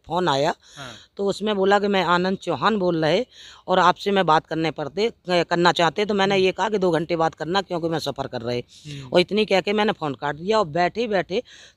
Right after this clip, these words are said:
Speaker 1: तो मेरे पास छोटा मोबाइल था, जब पहले नोकिया का चलता था।
Speaker 2: अच्छा।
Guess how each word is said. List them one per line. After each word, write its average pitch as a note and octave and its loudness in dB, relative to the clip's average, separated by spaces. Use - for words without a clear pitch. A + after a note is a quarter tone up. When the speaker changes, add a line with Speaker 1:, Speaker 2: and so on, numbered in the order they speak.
Speaker 1:
तो G#3+ -2
मेरे A3 2
पास A#3 0
छोटा F#3+ -2
मोबाइल F#3+ 4
था, F3+ 0
जब F3+ -4
पहले G3 -4
नोकिया F3+ 0
का D#3+ -2
चलता C#3 -4
था। C#3+ -2
Speaker 2:
अच्छा। C3+ -12